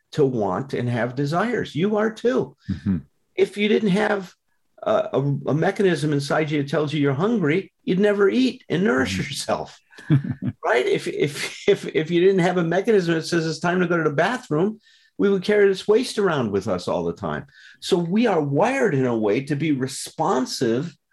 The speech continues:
Speaker 1: to our needs and desires. The problem becomes when I make those a demand and I fool myself into thinking, "You've got to do this for me to be okay."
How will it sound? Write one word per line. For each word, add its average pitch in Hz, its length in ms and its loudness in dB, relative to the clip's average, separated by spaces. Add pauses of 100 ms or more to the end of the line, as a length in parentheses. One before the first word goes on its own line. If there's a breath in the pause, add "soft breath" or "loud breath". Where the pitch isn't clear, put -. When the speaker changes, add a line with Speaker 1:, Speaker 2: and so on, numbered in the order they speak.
(360 soft breath)
Speaker 1:
to 139 320 2
our 113 240 0
needs 107 480 0 (100)
and 107 200 -2
desires. 85 840 -6 (720)
The 120 140 -4
problem 160 800 2
becomes 101 580 -4
when 123 320 0
I 110 280 -2
make 127 540 2
those 98 640 0
a 101 180 -2
demand 101 720 -2 (380 soft breath)
and 107 320 0
I 110 180 -2
fool 185 380 0
myself 107 540 -2
into 98 200 -2
thinking, 101 640 -4 (400 soft breath)
"You've 190 400 2
got 160 220 0
to 147 120 2
do 131 260 2
this 120 220 2
for 113 220 -2
me 120 180 2
to 113 60 0
be 107 200 2
okay." 101 600 -2